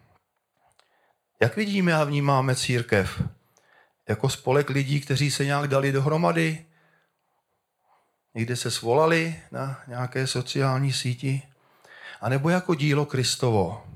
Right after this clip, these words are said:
Já zbuduju svou církev a brány pekel ji nepřemohou.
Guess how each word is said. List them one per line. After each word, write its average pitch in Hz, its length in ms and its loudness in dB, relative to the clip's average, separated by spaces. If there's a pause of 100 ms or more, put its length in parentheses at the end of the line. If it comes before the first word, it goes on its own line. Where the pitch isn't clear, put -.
(800)
Já 117 180 0
zbuduju 127 500 0
svou 160 280 -4
církev 139 560 -8 (540)
a 110 60 -14
brány 117 360 2
pekel 135 420 -4
ji 135 100 -4
nepřemohou. 117 760 -10